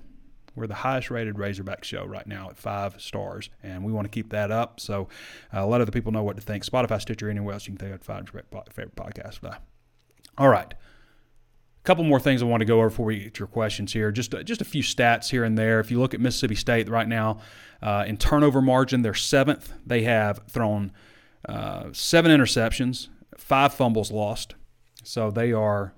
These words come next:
twelve, uh, in turnovers lost.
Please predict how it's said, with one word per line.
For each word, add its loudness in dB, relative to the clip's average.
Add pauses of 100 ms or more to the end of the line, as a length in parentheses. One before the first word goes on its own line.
twelve, 6 (640)
uh, -6 (120)
in -2
turnovers 0
lost. 0